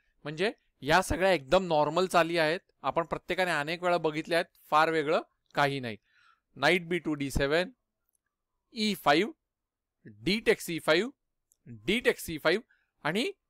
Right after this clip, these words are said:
इथे तुम्ही जर बघितलं तर काळा खेळाडू जो आहे तो घोड्याने पांढरा प्यादा मारू शकत नाही, कारण पांढऱ्या घोड्याचा त्याला सपोर्ट आहे. म्हणून नाईट जी फोर.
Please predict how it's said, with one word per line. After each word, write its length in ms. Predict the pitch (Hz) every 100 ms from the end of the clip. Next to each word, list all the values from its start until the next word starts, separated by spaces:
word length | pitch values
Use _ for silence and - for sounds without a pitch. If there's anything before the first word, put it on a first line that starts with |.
| _ _ _ _ -
इथे 220 | 160 208
तुम्ही 220 | 226 214 214
जर 100 | 214
बघितलं 560 | 170 165 190 165 160 - _ _ -
तर 40 | -
काळा 300 | 160 160 208 208
खेळाडू 260 | 185 180
जो 100 | 175
आहे 160 | 156 165
तो 100 | 175
घोड्याने 420 | 135 143 160 190
पांढरा 320 | 220 180 180
प्यादा 260 | 214 196 185
मारू 220 | 175 170
शकत 360 | 160 175 175 170
नाही, 140 | 180
कारण 280 | 170 160 247 - _ _ _
पांढऱ्या 260 | 156 151 180
घोड्याचा 360 | 170 156 156 180
त्याला 240 | 160 208 - _ -
सपोर्ट 560 | - 165 - 160 143
आहे. 200 | 123 104 95 _ _ _ _
म्हणून 420 | 135 160 190 202 - _ _ _ _ _ _ -
नाईट 340 | 127 196 214
जी 180 | 139 160
फोर. 300 | - 151